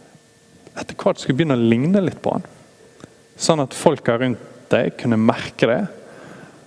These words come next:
og holde deg høyt i ære. Det er plutselig også en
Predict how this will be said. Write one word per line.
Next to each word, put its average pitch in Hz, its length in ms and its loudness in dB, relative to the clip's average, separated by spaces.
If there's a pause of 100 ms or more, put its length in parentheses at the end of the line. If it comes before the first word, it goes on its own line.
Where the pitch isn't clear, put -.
(500)
og 110 120 2
holde 120 280 2
deg 107 180 -2
høyt 113 300 0
i - 80 2
ære. 104 320 -2 (2500)
Det 180 120 6
er 190 80 -4
plutselig - 440 0
også - 300 -2
en 127 180 -4